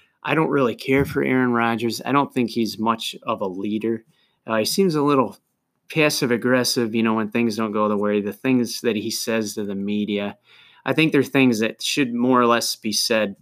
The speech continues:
uh, behind closed doors and kinda keep it in-house. I don't think that's very good leadership. So I think we're gonna continue to see them not be able to get over the hump and get back to the top of the mountain like he did with McCarthy.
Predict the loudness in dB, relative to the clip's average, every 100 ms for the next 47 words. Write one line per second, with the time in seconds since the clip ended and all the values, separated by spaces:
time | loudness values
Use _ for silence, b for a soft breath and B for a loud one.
0 | _ _ _ -8 -8 -6 -4 -2 -2 -2
1 | -2 -2 -4 -4 -4 -4 -8 -10 -8 -10
2 | -6 -6 -6 -8 -8 -6 -8 -2 0 0
3 | 2 2 2 0 0 -2 0 -2 -2 -2
4 | -2 -2 -4 -6 _ b b b b b
5 | b -4 4 4 4 -2 _ _ -20 _
6 | 0 2 4 4 4 2 0 -10 -6 -2
7 | 2 4 4 2 2 2 2 0 -2 -4
8 | -4 -2 -2 0 2 4 2 0 0 2
9 | 2 2 -2 -4 -4 -4 -6 -6 -6 -4
10 | -6 -6 -8 -10 -8 -10 -8 -6 -2 -2
11 | -2 -6 -6 -4 -2 -2 -4 -10 -6 -6
12 | -4 -4 -6